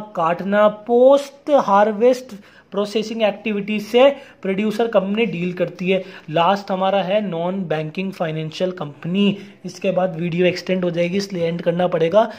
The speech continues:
Non banking financial company और bank में फ़र्क होता है। देखो, इसके word में ही लिखा है ये non banking है, मतलब ये bank तो है नहीं, तो ये है क्या चीज़? देखो मैं बताऊँ, Non banking और banking में इसमें फ़र्क क्या है? इसमें फ़र्क ये है कि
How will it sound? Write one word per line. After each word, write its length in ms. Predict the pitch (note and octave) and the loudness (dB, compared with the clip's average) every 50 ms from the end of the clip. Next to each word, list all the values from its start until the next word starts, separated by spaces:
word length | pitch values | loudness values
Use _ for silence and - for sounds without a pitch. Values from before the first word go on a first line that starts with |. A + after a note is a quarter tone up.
| - - _ - | -18 -16 _ -2
Non 340 | E3 F3+ F#3 G3 G3+ G3+ G3 | 0 2 4 4 4 2 2
banking 440 | E3+ E3+ F3 F3 E3 F#3+ G3 G3+ F#3+ | 2 2 2 0 0 -2 -2 -2 2
financial 520 | - E3+ E3+ E3+ F3 F3 E3+ - F#3+ F#3+ | 2 2 2 2 -2 -4 -2 -2 -2 -2
company 440 | F#3+ - F3 E3 D#3+ D#3 E3 F3 F#3 | 0 -2 -2 -2 -2 -4 -4 -2 2
और 120 | G3 G#3 G3 | 2 2 0
bank 440 | D#3+ C#3 D3 D3 D3+ D#3 D#3 - | 0 -2 -2 -2 -2 -4 -6 -4
में 120 | F3 F3+ F#3 | -2 -2 -2
फ़र्क 320 | F3+ - E3 D#3 E3+ E3+ - | 0 0 0 0 0 -2 -2
होता 200 | D#3+ D3+ - D3+ | -6 -4 -2 -2
है। 140 | C#3+ C#3 C#3 - - - - _ | -2 -2 -4 -8 -18 -20 -16 _
देखो, 360 | - F#3 F#3+ F#3+ A3 G#3 - - - - - _ | -2 -2 0 4 4 2 2 2 -6 -18 -10 _
इसके 260 | F#3+ F#3 - - A3 G3+ | -8 -8 0 0 0 2
word 300 | D#3+ F3+ F#3 F#3+ F#3 G3+ | 6 6 6 6 6 2
में 120 | G#3 A3 | 0 -2
ही 60 | A3+ | -2
लिखा 240 | A3 G#3+ G#3+ A3 A3 | -2 -4 -4 0 0
है 140 | G#3+ G#3+ G#3+ | 2 2 0
ये 80 | A3 | -4
non 340 | A3 G3 F#3+ F#3+ G3+ G#3+ G#3 | -6 -6 -6 -4 -4 -4 -2
banking 460 | G3+ G3 G3 G3 G3 G3 A3+ G#3+ G#3+ | -2 -2 -2 -2 -2 -6 -6 -4 2
है, 200 | G#3+ G#3 G3 G3 - - - - _ F3+ | 2 2 2 2 -2 -12 -20 -16 _ -4
मतलब 320 | F#3 F#3 - A3 G#3+ G3+ | -2 0 2 2 2 4
ये 120 | A3+ A3+ | 2 0
bank 460 | G#3 D#3+ C#3 E3+ E3 F3 F#3 G3 F#3+ G#3 | -2 0 0 2 2 4 2 2 0 -2
तो 140 | G3 - G#3+ | 0 0 0
है 200 | D3 C3+ D3 D#3+ | 0 0 0 0
नहीं, 200 | F#3 G#3 A#3 A#3 A3+ - - - - | 2 2 2 2 0 -4 -14 -12 -4
तो 60 | - G#3+ | -2 2
ये 120 | G#3+ G#3+ | 2 2
है 240 | - - - F#3 G#3 | 2 2 2 2 2
क्या 200 | G3+ G3+ A#3 A3+ | 4 4 2 2
चीज़? 240 | A3 - G#3+ G3 E3+ | 2 0 -8 -8 -6
देखो 360 | D#3+ G3 G3 G3 A#3+ A3 F3+ - - - - - _ _ _ _ | -6 -6 -2 0 0 0 0 -2 -10 -20 -20 -20 _ _ _ _
मैं 160 | E3+ G3 G3+ | -2 0 2
बताऊँ, 380 | F#3 F3 - F#3 F3+ F3 E3 C3+ - - - _ _ _ _ _ _ _ - | 2 2 4 4 2 2 0 -6 -10 -16 -20 _ _ _ _ _ _ _ -10
Non 340 | D3 E3 F3 G3 G#3+ A3 G#3+ | -6 -2 0 0 0 2 2
banking 440 | G3+ G3+ G3 G3+ G3 A#3 A#3 A3+ A3+ | 2 2 2 2 0 -2 0 2 2
और 100 | A3+ G#3+ | 2 4
banking 520 | F3 F3+ F3+ F3+ F3+ F3+ G#3+ G#3 G#3+ G#3 | 2 2 2 0 -2 -4 -4 -2 0 0
में 120 | A3 A#3 | 0 0
इसमें 240 | A3+ G#3+ - A3+ A3 | 0 -2 -2 -2 -2
फ़र्क 300 | G#3 G#3+ G#3 G#3 G#3 G#3 - | 4 6 6 6 6 4 2
क्या 100 | G3 F3+ | 0 0
है? 40 | |
इसमें 200 | F3+ F3+ - G#3+ G#3 | 0 0 -6 -12 -6
फ़र्क 360 | - G#3 G3+ G#3+ G#3+ G#3 - | -4 -2 -2 -2 -4 -4 -2
ये 140 | F#3+ G3 G#3 | 0 0 0
है 160 | F3 F#3+ F3+ | 0 0 -2
कि 360 | F3+ - - A3 A#3+ C#4 C4 | -2 -2 -4 -2 -2 -2 -2